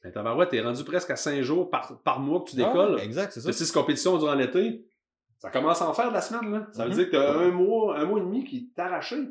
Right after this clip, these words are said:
Speaker 2: Puis pour l'instant, ça ramène, ben, pas pour l'instant,
Speaker 1: Ouais.
Speaker 2: mais ça ramène à ce qu'on dit depuis le début. Ça ramène à faire une distinction entre la compétition du CrossFit
Speaker 1: Ouais.
Speaker 2: puis l'entraînement du CrossFit.
Speaker 1: Exactement.
Speaker 2: Pour la majorité des gens, c'est de l'entraînement, puis ils doivent le voir comme ça, je pense. Puis tu l'as dit pas mal mieux que moi au début, là.
Speaker 1: Ça prend, l'open, il faut que ça soit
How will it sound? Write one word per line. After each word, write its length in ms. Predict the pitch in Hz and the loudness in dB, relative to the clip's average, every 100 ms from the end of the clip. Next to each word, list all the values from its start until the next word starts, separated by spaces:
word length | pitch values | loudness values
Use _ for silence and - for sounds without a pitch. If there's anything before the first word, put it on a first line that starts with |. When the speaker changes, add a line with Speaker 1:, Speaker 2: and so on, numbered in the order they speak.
| - _ | -12 _
Speaker 2:
Puis 80 | 123 | -8
pour 160 | 110 110 | -4 -4
l'instant, 260 | 107 160 | -4 -6
ça 160 | 170 110 | -6 -4
ramène, 280 | 104 117 113 | -4 -4 -6
ben, 100 | 98 | -10
pas 80 | - | -14
pour 140 | - | -12
l'instant, 220 | 101 95 | -6 2
Speaker 1:
Ouais. 60 | 175 | 2
Speaker 2:
mais 60 | 107 | 2
ça 180 | - 107 | -4 -4
ramène 320 | 104 120 160 | -4 -4 -6
à 40 | |
ce 80 | 131 | -8
qu'on 140 | 135 | -8
dit 100 | 135 | -6
depuis 120 | 170 165 | -8 -6
le 60 | |
début. 200 | 180 247 | -6 -6
Ça 120 | - | -4
ramène 220 | 110 120 147 | -4 -2 -2
à 80 | |
faire 120 | 123 131 | -2 -2
une 100 | 127 | -4
distinction 460 | 123 117 165 165 | -4 -6 -4 -4
entre 240 | 117 120 - | -4 -4 -6
la 80 | |
compétition 440 | - 110 123 - 185 | -10 -8 -8 -6 -8
du 60 | |
CrossFit 240 | 190 160 196 | -4 -4 -2
Speaker 1:
Ouais. 120 | - - | -2 -4
Speaker 2:
puis 100 | 131 | -8
l'entraînement 540 | 151 165 160 156 156 151 | -8 -10 -12 -12 -14 -18
du 60 | |
CrossFit. 240 | - 92 95 | -18 -12 -10
Speaker 1:
Exactement. 360 | 95 - 90 85 - | -8 -8 -10 -14 -8
Speaker 2:
Pour 120 | 127 | -4
la 100 | 127 | -2
majorité 400 | 143 151 160 175 | -2 -4 -6 -6
des 120 | 160 | -6
gens, 160 | 156 165 | -4 -6
c'est 240 | - - | -8 -8
de 60 | 123 | -6
l'entraînement, 440 | 123 123 117 131 | -6 -6 -6 -6
puis 120 | 127 101 | -8 -8
ils 40 | |
doivent 240 | 110 117 | -4 -4
le 100 | 110 | -4
voir 280 | 107 110 113 | -6 -6 -6
comme 160 | 95 95 | -10 -10
ça, 100 | 107 | -10
je 80 | - | -10
pense. 240 | 98 104 | -14 -14
Puis 180 | - 98 _ | -16 -18 _
tu 140 | 101 | -8
l'as 100 | 104 | -8
dit 200 | 98 101 | -8 -10
pas 100 | 101 | -8
mal 160 | 98 101 | -6 -8
mieux 100 | 92 | -10
que 40 | |
moi 120 | 98 95 | -12 -12
au 40 | |
début, 280 | 92 95 98 | -12 -14 -16
là. 140 | 98 104 _ | -16 -18 _
Speaker 1:
Ça 200 | - 107 | -14 -12
prend, 300 | - 117 131 131 - _ | -6 -6 -6 -8 -14 _
l'open, 460 | 110 127 127 156 160 | -2 -2 2 0 0
il 160 | 147 - | -6 -12
faut 140 | 131 | -12
que 40 | |
ça 80 | 120 | -10
soit 280 | - 113 113 | -8 -6 -6